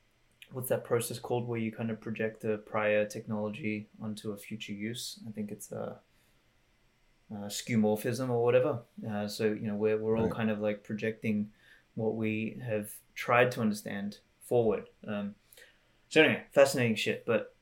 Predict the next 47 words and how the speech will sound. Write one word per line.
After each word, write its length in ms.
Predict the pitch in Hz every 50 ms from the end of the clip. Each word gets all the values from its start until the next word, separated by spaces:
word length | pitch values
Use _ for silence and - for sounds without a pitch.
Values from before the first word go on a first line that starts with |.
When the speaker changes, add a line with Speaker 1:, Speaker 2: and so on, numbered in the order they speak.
| _ _
Speaker 1:
I'll, 180 | - 113 113 113
uh, 260 | 110 107 107 110 107 - - _ _ _ _ _ _ -
I'll 100 | 117 113
leave 200 | 110 113 110 110
that 160 | 110 104 -
brain 180 | 113 110 107 104
fart 260 | - 110 - - -
there 140 | - 101 101
and 80 | 98
let 140 | 101 104 -
you 60 | - -
continue. 340 | 117 107 - 107 107 90
Speaker 2:
<laughs> 420 | 104 110 101 104 101 95 - - -
No, 160 | 107 113 113
that 120 | 113 117
was 140 | 117 110 -
cool. 240 | - - 120 101 92
That 40 | 98
was 80 | 98 95
a 60 | 95
cool, 280 | - - 101 98 - - -
cool 160 | - - 101
tangent. 540 | - - 98 95 95 92 92 95 92 - - -
And 440 | 98 101 98 95 95 95 90 - - - - _ _ _ _ _ _ _ _ _ _ _ _ -
the 60 | 104
last 240 | 104 113 120 123 -
thing 120 | 123 110
I 40 | 107
would 100 | 101 98
say 160 | - - 117
about 200 | 107 101 98 92 -
that 200 | 98 98 95 95
is 100 | 95 -
I 120 | - 101
loved, 440 | 101 101 107 113 113 113 110 101 101
again, 300 | - 101 95 110 104 98
that 140 | 98 92 -
you 60 | 95
opened 160 | 104 - 104 101
with 80 | 92
making 380 | 95 101 107 110 - 117 113 110
and 100 | 101 95
taking, 640 | - 107 101 95 - 101 101 98 101 98 98 101 -
goes 200 | - 95 90 -
straight 360 | - - - 104 107 104 -
into 240 | 107 104 - - 98
property, 640 | - - 104 95 95 - - 90 90 92 92 92